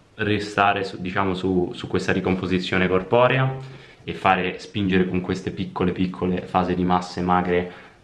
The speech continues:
ehm, in cui non spingo appositamente il surplus calorico, ma aumento le calorie se sto tranquillo e sto con Ele. Però io in testa ho voglia di definirmi e vedermi com'è.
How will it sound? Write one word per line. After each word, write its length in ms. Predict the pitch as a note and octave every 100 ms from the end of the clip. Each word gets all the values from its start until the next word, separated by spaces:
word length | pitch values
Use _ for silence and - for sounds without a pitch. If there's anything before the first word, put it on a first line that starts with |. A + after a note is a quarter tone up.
| -
ehm, 720 | E2+ E2+ E2+ E2+ E2 E2 E2
in 120 | F2 F2+
cui 120 | F#2
non 160 | F2
spingo 760 | E2+ - G2 F#2 F2+ F2 - - -
appositamente 720 | F2 - F2+ F2+ F2+ F2 E2
il 60 | E2+
surplus 400 | - F2 F#2 -
calorico, 500 | F2 F#2 F2+ F2 E2+
ma 240 | E2 D#2+
aumento 400 | - F2 F2+ F2
le 80 | E2+
calorie 600 | F2 F2 F2 F2+ F2 E2+ -
se 120 | -
sto 200 | - F2
tranquillo 480 | - E2+ E2+ F#2 E2+
e 20 |
sto 160 | E2+ E2+
con 180 | G#2 G2
Ele. 540 | F#2+ F#2+ F#2+ - - - - - - - - - -
Però 220 | - A#2+ A2
io 160 | G#2+
in 120 | G#2
testa 340 | F#2 F#2 - D#2
ho 60 |
voglia 260 | C#2 B1+ D2
di 240 | - D2+ -
definirmi 720 | A#2+ A2+ A#2 G#2 G#2 G#2+ A2
e 60 | A2
vedermi 380 | G2 F#2+ F#2+ F#2
com'è. 320 | F#2 F#2 F2